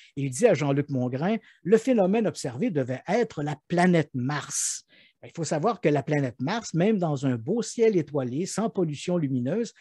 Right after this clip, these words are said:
ça ressemble à peu près à ça. Donc, absolument pas à ce qui a été observé ce soir-là.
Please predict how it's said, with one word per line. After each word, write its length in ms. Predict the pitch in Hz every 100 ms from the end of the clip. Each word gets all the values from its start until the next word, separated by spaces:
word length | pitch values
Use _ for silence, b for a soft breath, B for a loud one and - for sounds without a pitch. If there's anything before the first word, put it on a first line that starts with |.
| b
ça 140 | -
ressemble 340 | 147 - 269 214
à 20 |
peu 160 | 143 139
près 260 | 170 214 -
à 100 | 151
ça. 320 | - - 123 _ _ _ _ -
Donc, 260 | 160 196 -
absolument 800 | - - - 302 240 220 185 165
pas 300 | 170 220 254
à 100 | 170
ce 120 | 165 -
qui 80 |
a 40 | 156
été 280 | 139 226 -
observé 540 | 160 - 139 117 185
ce 120 | -
soir-là. 480 | 135 - 92 104 98